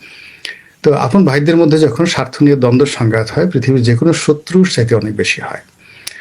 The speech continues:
তো without আওয়ামী লীগ, আওয়ামী লীগ না থাকলে এটা বিএনপি জামাতের যে শত্রুতা, এটা রাজাকার মুক্তিযোদ্ধাদের যে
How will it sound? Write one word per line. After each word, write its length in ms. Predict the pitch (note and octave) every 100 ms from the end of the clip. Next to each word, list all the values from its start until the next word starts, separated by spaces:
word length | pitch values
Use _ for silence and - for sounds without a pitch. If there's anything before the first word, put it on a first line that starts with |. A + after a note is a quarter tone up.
| - _
তো 140 | C#3+
without 280 | D3 G3+ G#3+
আওয়ামী 240 | B2+ A#2 G#2+
লীগ, 120 | G#2+
আওয়ামী 260 | A#2+ C3
লীগ 120 | E3+ F3+
না 120 | B2
থাকলে 460 | A#2+ C#3 E3 F#3+ A#3+
এটা 420 | - B2 D#3 G3+ B3+
বিএনপি 380 | D#3+ A#2 A#2+ C#3
জামাতের 420 | C#3 B2+ C3 C#3
যে 120 | B2+
শত্রুতা, 680 | B2+ - D#3 F#3 C#3+ G#2+ A#2
এটা 600 | C#3+ A#2+ B2 A#2+ B2+ F#3+ C#4+ - - - _ -
রাজাকার 480 | B2+ B2+ D3+ F3+
মুক্তিযোদ্ধাদের 880 | D3+ C#3 D3+ B2+ B2 A#2 C#3 D3 C#3+
যে 480 | B2+ A#2 A#2 E3+